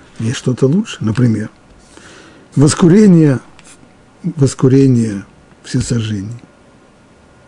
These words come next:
Никто не имеет прав,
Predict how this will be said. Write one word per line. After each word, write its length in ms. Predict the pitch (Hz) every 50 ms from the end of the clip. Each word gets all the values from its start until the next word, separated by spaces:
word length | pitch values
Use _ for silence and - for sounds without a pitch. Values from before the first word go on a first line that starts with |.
| _ _ _ _ _ _ _ _ _ _ _ _ _ _ _ _ _ _ _ _ _ _ _ _ _ _ _ - _ - - _ - - - - - - - - - _ _ _ _ _ _ _ _ _ _ -
Никто 380 | 135 131 127 - - - 165 165
не 140 | 151 131 127
имеет 280 | 127 139 143 131 -
прав, 300 | - - 135 131 117 98